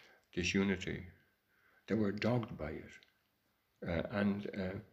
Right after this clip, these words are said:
you would imagine at a time when they had more serious things to contend with, like trying to stay alive in the face of fierce persecution. Uh, but no, it was there, and it was rampant, and it was, uh, luxuriant. So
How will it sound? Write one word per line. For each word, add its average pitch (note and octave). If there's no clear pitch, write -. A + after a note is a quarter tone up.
you A2+
would B2+
imagine C3
at G#2+
a A#2
time C#3+
when A#2+
they G2+
had G2+
more G#2
serious G2+
things F#2+
to -
contend G2+
with, -
like F2+
trying F#2
to F2+
stay -
alive F2
in E2+
the E2+
face F#2
of -
fierce F#2
persecution. -
Uh, E2+
but G2+
no, C3
it F#2
was F2+
there, A#2+
and F2
it F2+
was F#2
rampant, -
and F2
it F2+
was, -
uh, -
luxuriant. G#2
So G2